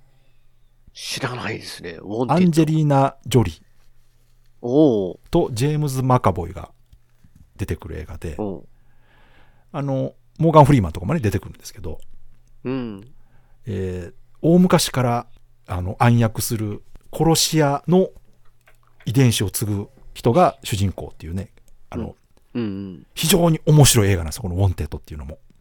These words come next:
Speaker 1: へえ。
Speaker 2: もう私大好きな映画なんですけど、この監督さんだったんですよ。
Speaker 1: 何？それは。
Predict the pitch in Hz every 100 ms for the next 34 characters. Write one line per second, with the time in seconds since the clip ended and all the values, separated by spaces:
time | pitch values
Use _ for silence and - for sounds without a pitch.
0 | _ _ _ _ _ 95 101 98 98 98
1 | 110 _ - - 117 127 - 101 147 143
2 | - - 82 - - 87 92 87 76 -
3 | - - - - - _ - _ _ -
4 | 156 151 - 147 131 - - 120 92 -
5 | - - _ _ _ _ _ 135 160 185
6 | 175 - _ - - - 113 95 87